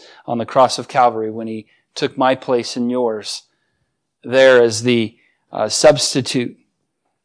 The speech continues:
Uh, we should have been the ones on the cross. We should have been crucified because of our sin, but it was Jesus who took our place. Have you trusted him alone for your salvation? If not, I would encourage you to make today, the last Sunday of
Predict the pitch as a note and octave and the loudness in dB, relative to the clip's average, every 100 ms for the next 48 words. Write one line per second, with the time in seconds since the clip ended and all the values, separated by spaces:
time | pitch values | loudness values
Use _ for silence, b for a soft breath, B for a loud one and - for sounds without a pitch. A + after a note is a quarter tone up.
0 | _ - A#2+ F3+ G3 G3+ E3+ D#3 D3+ C#3+ | _ -6 4 4 6 6 6 4 4 2
1 | C#3+ C#3 C3+ B2 - C3 A#2 - F#3 C4+ | 2 2 0 -2 2 2 2 2 6 6
2 | - A3 F3+ E3 D#3 D#3+ - - C#3+ C3+ | 6 4 4 2 0 -4 -6 0 4 4
3 | C3 C#3 B2 B2 A#2+ A2 C3+ B2 A#2+ A#2+ | 2 -2 -2 0 0 0 -4 -2 -2 -2
4 | A#2+ A2 G#2+ A#2+ C3 B2+ B2+ - - - | -4 -6 -6 -2 -2 -2 -4 -6 -8 -8
5 | A#2+ A#2+ A#2+ B2 A2 G#2 - - _ _ | -4 -2 -2 -6 -8 -10 -12 -12 _ _
6 | _ _ _ _ _ _ _ _ _ _ | _ _ _ _ _ _ _ _ _ _
7 | A2+ A2 B2+ C3 A#2+ - B2+ - B2 A#2+ | -6 0 2 2 0 -2 -2 -2 -10 -6
8 | B2 A#2+ A#2+ B2 G#2+ - A2 G#2+ - A2+ | -4 -2 -2 -2 -4 -8 -10 -8 -2 -2
9 | A2 G2+ - G#2 G#2+ - B2 A#2 A2 A2 | -2 -8 -10 -10 -12 -8 -6 -4 -4 -6
10 | A2 G#2+ B2 A2+ A2 G#2+ G#2 A2+ A2+ - | -6 -8 -6 -6 -6 -10 -6 -6 -6 -10
11 | B2+ B2 A#2+ G#2+ G#2+ A2+ C#3 D3+ - E3 | -4 0 2 0 -4 2 2 2 0 0
12 | E3 D3+ C3 - | 2 0 -2 -6